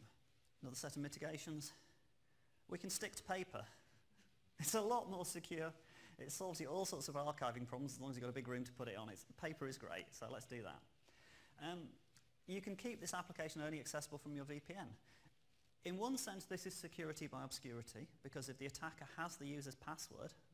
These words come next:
s-, so I've stolen the student's username and password, I can log on to the V P N and then I can log on to the banking app. In practice, it does actually seem to be useful.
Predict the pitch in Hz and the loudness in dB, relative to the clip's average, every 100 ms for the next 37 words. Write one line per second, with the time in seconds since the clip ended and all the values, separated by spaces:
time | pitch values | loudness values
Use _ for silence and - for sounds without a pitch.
0 | - - - - - - - - - 135 | -20 -20 -20 -20 -18 -16 -16 -14 -2 0
1 | 131 - 185 143 156 131 117 131 127 113 | 2 2 2 2 0 0 0 -2 0 0
2 | 117 160 147 139 139 139 143 165 170 190 | 0 0 0 -2 -2 0 4 4 4 0
3 | - 104 113 - 113 113 123 120 123 117 | -2 -4 -6 -4 -6 -4 -4 -2 -2 -2
4 | 117 120 113 110 113 127 127 117 90 - | -2 -2 -2 -4 -6 -6 -6 -8 -12 -14
5 | - - - - - - - - 190 214 | -18 -20 -20 -20 -20 -20 -20 -6 -2 2
6 | 240 247 175 165 160 151 - 151 147 - | 0 0 -2 -2 -4 -6 -6 -2 -2 -2
7 | 139 - - 127 - 123 120 120 151 160 | -6 -6 -6 -6 -4 -4 -4 -2 0 0
8 | - 104 | -2 -6